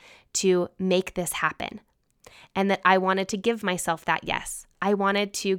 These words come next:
give myself permission and believe in myself and invest in myself instead of waiting for someone else to invest in me. Do I think that self-publishing is right for everyone?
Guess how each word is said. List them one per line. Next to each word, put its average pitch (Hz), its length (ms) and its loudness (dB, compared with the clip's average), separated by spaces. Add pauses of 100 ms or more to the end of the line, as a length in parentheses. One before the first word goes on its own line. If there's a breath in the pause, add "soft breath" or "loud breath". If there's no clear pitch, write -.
(140)
give 226 220 2
myself 190 580 -2
permission 180 600 -4 (260 loud breath)
and 202 140 0
believe 262 320 0
in 302 100 2
myself 254 380 4
and 240 100 0
invest 233 400 2
in 240 100 -2
myself 180 480 -2 (440 loud breath)
instead 208 320 2
of 190 160 -2
waiting 190 560 2
for 180 240 -4
someone 180 300 -2
else 175 320 -6
to 175 100 -4
invest 165 360 -6
in 180 160 -8
me. - 300 -12 (1300 soft breath)
Do 247 180 4
I 285 140 8
think 262 420 -2
that 208 280 0 (340)
self-publishing 202 800 0
is 175 120 -2
right 180 240 0
for 185 160 -6
everyone? 233 520 0